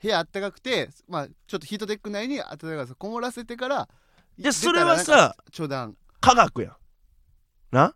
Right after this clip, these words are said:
Speaker 1: え？
Speaker 2: そのヒートテック、テクノロジーやん。言ったらさ。
Speaker 1: うん。
Speaker 2: でも貯団っていうのは、その人体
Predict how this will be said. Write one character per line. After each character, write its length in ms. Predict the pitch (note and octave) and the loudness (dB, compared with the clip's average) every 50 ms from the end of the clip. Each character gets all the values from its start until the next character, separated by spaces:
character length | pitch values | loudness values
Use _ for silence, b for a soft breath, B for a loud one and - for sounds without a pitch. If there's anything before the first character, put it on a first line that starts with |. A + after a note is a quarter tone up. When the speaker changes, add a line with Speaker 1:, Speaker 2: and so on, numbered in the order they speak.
| _ _ | _ _
Speaker 1:
え？ 100 | - A3+ | -4 0
Speaker 2:
そ 60 | A#3 | 2
の 80 | D#3 D3 | 2 2
ヒ 160 | C3 F3+ A3 | 2 2 0
ー 40 | G#3+ | 0
ト 120 | F#3+ G#3 | 0 2
テ 100 | G3+ A3+ A3 | 4 4 2
ッ 60 | G3+ - - | 2 2 -2
ク、 120 | - C#3+ | -4 -2
テ 180 | - - A#3+ A#3+ | 0 2 2 2
ク 100 | A3 C#4 | 2 0
ノ 140 | B3+ A#3+ A3+ | 0 0 2
ロ 100 | G3+ F3 | 2 2
ジ 160 | C#3 A2+ G2+ | 0 0 -4
ー 60 | E2+ | -8
や 60 | D2 - | -10 -12
ん。 20 | - _ _ _ _ _ _ - | -18 _ _ _ _ _ _ -4
言 100 | B2+ A#2+ | -4 -4
っ 20 | |
た 120 | - - G2 | -2 -4 -6
ら 80 | F#2+ | -6
さ。 200 | - F2 F2 - _ - | -8 -14 -16 -16 _ -16
Speaker 1:
う 60 | A#2+ | -14
ん。 160 | G#2+ G2 F#2+ - _ _ _ _ _ - | -14 -14 -16 -18 _ _ _ _ _ -4
Speaker 2:
で 200 | - D#3 D#3 D4 | 0 2 4 4
も 80 | B3+ G3 | 2 2
貯 220 | - - C4+ B3+ | -2 -4 -2 0
団 220 | A#3+ D4 D#4 D#4+ D#4+ | 2 2 2 2 0
っ 20 | |
て 100 | - - | -2 -2
い 80 | G3+ D#3 | -2 -2
う 40 | B2+ | 0
の 80 | A2 | 0
は、 140 | G#2 F#2+ - | -2 -4 -4
そ 120 | - - C#3+ | -4 -6 -6
の 100 | B2+ - - | -6 -6 -6
人 460 | - B2 C3 - D#4 G4+ G4 D#4+ G#3+ E3 | -6 -2 2 4 6 6 4 4 0 0
体 380 | - F#3 E3+ D#3+ C#3+ B2+ - | 0 2 2 2 0 -2 -6